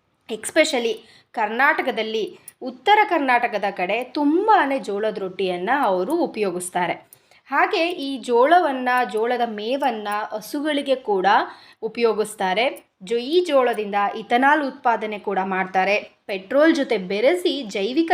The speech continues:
ಇಂಧನವನ್ನಾಗಿ ಕೂಡ ಬಳಸೋದಕ್ಕೆ ಪ್ರಾರಂಭ ಮಾಡಿದ್ದಾರೆ. ಇನ್ನು ಈ ಜೋಳದಲ್ಲಿ ನಮಗೆ ಸಿಗುವಂತಹ ಪೋಷಕಾಂಶಗಳು ಯಾವ್ಯಾವುದು ಅಂದ್ರೆ,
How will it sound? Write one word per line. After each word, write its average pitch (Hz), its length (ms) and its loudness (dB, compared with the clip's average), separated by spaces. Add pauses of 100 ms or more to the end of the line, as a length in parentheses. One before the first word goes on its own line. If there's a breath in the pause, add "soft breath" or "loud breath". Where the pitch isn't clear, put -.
ಇಂಧನವನ್ನಾಗಿ 208 720 -2
ಕೂಡ 180 280 -4 (580 loud breath)
ಬಳಸೋದಕ್ಕೆ 247 640 -2
ಪ್ರಾರಂಭ 185 520 0
ಮಾಡಿದ್ದಾರೆ. 185 480 0 (140)
ಇನ್ನು 440 520 -2
ಈ 339 100 2
ಜೋಳದಲ್ಲಿ 349 760 4
ನಮಗೆ 330 600 -2
ಸಿಗುವಂತಹ 262 680 -2
ಪೋಷಕಾಂಶಗಳು 226 840 -2
ಯಾವ್ಯಾವುದು 226 580 2
ಅಂದ್ರೆ, 180 560 -4